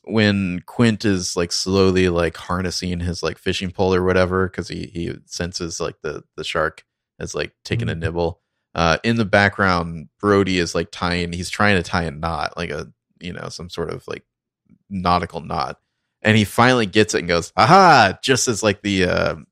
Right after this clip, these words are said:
Speaker 1: the reel starts spooling out really fast. You know, it's like, it's that sort of, like, break in the tension there.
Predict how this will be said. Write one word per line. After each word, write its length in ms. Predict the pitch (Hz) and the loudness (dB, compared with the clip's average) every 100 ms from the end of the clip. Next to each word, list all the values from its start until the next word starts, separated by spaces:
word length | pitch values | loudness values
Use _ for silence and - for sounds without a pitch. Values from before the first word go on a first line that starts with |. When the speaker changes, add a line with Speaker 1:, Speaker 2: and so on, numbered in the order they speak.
| - | -2
Speaker 1:
the 200 | 92 87 | 0 0
reel 300 | 90 90 85 | 0 0 0
starts 260 | - 80 | -2 -4
spooling 400 | - - 90 82 | -6 -4 -4 -4
out 180 | 82 62 | -6 -6
really 180 | 78 76 | -6 -8
fast. 360 | - 78 65 - | -6 -8 -8 -8
You 60 | |
know, 160 | 90 90 | -4 -2
it's 120 | 90 | 0
like, 200 | 101 92 - _ _ | 2 0 -2 _ _
it's 200 | - 101 | -2 0
that 380 | 117 113 - - | 6 6 6 0
sort 320 | - - 120 107 | -8 0 2 4
of, 140 | 95 | 2
like, 200 | 95 87 | 0 0
break 280 | 87 92 90 | 2 2 2
in 80 | 92 | -4
the 60 | 82 | -6
tension 460 | - 87 90 98 | -4 -4 -4 -4
there. 340 | 98 101 110 | -2 0 0